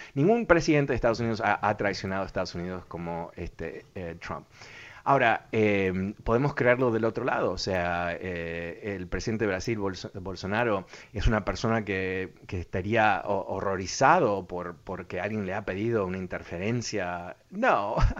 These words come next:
<laughs> él es el trumpista de Sudamérica, él se identifica muchísimo con Trump y, y fueron, ah, bastante amiguitos y, y, eh, hubo va-, varias, ah, ah,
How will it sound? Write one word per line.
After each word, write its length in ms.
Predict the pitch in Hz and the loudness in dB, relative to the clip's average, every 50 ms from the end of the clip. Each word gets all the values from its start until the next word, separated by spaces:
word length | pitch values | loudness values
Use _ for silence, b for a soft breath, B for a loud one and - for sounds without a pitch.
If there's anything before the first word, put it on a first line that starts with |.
| 156 - - | -2 -2 -2
<laughs> 400 | - - - - - - - - | -4 -4 -10 -12 -12 -12 -10 -6
él 220 | - 180 214 254 220 | -2 0 2 4 4
es 160 | 202 - - | 4 4 2
el 140 | 127 110 - | -2 -2 0
trumpista 760 | 110 110 107 107 - 123 127 127 - - 110 104 98 92 | -2 -2 -2 0 0 0 0 0 -2 -2 -2 -2 -2 -2
de 240 | 95 92 90 92 87 | -4 -6 -6 -8 -8
Sudamérica, 680 | - - 92 92 92 110 113 113 104 98 92 - 85 87 98 | -8 -8 -8 -6 -4 -4 -2 -4 -4 -6 -6 -8 -8 -6 -6
él 160 | 104 104 107 | -6 -6 -6
se 120 | - - 101 | -4 -2 -2
identifica 500 | 92 90 87 - 92 - 107 - 101 92 | -2 -2 -6 -8 -12 -12 -8 -8 -6 -6
muchísimo 640 | 90 87 87 - 101 90 - 104 92 90 85 85 | -6 -8 -8 -10 -10 -8 -6 -6 -6 -6 -6 -8
con 180 | - 85 82 85 | -10 -12 -12 -10
Trump 400 | - - 107 95 95 95 95 - | -6 -4 -2 -2 -2 -2 -4 -8
y, 160 | 90 85 82 B B B B B B | -10 -12 -12 B B B B B B
y 200 | 95 90 85 85 | -8 -6 -6 -6
fueron, 460 | 82 - - 107 95 95 90 90 87 - | -6 -4 -4 -2 -2 -2 -2 -4 -4 -6
ah, 140 | - 87 87 | -6 -6 -8
bastante 560 | 90 87 - 101 98 95 - 92 87 85 85 | -8 -8 -6 -6 -6 -4 -4 -4 -4 -4 -4
amiguitos 880 | 85 - 82 90 87 90 87 85 98 113 123 110 - 117 107 104 - | -6 -6 -6 -6 -8 -8 -8 -6 -4 -4 -4 -2 -2 -2 -2 -2 -2
y, 160 | 101 87 85 90 - 95 | -6 -10 -12 -14 -14 -12
y, 280 | 101 92 87 85 82 85 90 - - - - - | -12 -10 -10 -10 -10 -12 -14 -16 -18 -20 -14 -12
eh, 480 | 95 87 82 78 67 57 50 57 76 87 95 104 101 - - - 123 - - | -12 -10 -10 -12 -14 -14 -14 -14 -14 -14 -14 -14 -14 -16 -16 -18 -18 -16 -10
hubo 360 | - - 190 185 147 117 101 | -4 0 4 6 6 6 6
va-, 180 | 101 110 - - | 4 0 0 0
varias, 640 | 117 113 123 120 117 117 113 104 101 95 - - - - | 0 2 2 2 4 2 2 0 0 -2 -4 -6 -6 -6
ah, 380 | 87 85 85 85 85 87 87 87 90 90 - - | -6 -6 -6 -6 -8 -10 -10 -10 -12 -16 -16 -12
ah, 600 | - 95 87 85 85 87 85 80 71 71 - - | -10 -10 -8 -8 -10 -12 -12 -12 -12 -12 -12 -14